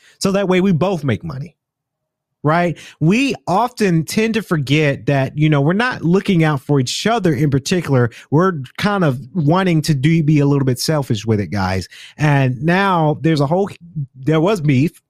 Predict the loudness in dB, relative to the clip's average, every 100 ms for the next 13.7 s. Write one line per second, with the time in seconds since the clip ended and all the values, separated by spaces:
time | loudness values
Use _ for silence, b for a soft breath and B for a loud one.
0 | -6 -2 0 2 2 2 0 0 0 2
1 | 2 0 -2 0 -2 -4 B B -2 0
2 | 0 -2 -4 -2 0 0 -4 -4 -2 0
3 | 0 0 -2 0 -2 -2 -2 0 0 -4
4 | -8 _ _ _ _ _ _ _ _ -4
5 | -4 -2 -2 0 2 0 0 0 2 2
6 | 0 B B B B 0 4 4 2 0
7 | _ _ _ -4 -2 0 0 0 0 -2
8 | -2 -2 -2 -4 -4 -2 -2 0 0 0
9 | 0 0 0 0 2 2 0 -2 _ _
10 | _ _ -4 0 2 2 0 -2 -2 -2
11 | -4 -2 0 2 2 0 -4 -14 _ _
12 | _ _ _ _ _ _ -8 -4 -2 -2
13 | 0 2 0 0 0 0 -4